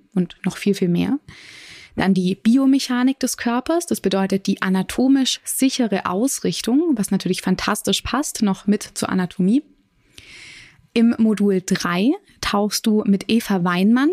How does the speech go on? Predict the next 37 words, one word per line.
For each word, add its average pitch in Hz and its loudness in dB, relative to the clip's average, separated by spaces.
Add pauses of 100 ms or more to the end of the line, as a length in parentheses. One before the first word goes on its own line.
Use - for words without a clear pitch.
(120)
und 214 0
Marcel 220 -2
Narada-Turnau 190 0
in 202 2
die 185 0
Yoga-Philosophie 220 0
und 196 0
in 190 2
die 185 -2
Ethik 196 0
ein, 196 0 (440)
was - -10
auch 196 -2
dreißig 190 -2
Stunden 185 0
sind. 185 -4 (960)
Und 233 2
das 220 0
Spannende 311 2
an 196 2
diesem 254 2
Modul 180 0
ist, - -4
dass 202 -4
wir 202 0
uns 190 0
ganz, 208 0
ganz 196 0
tief 240 0
mit 202 2
der 185 2
Yoga-Philosophie 208 0
und 202 2
den 185 2
yogischen 190 0
Schriften 220 -2
befassen, 180 -2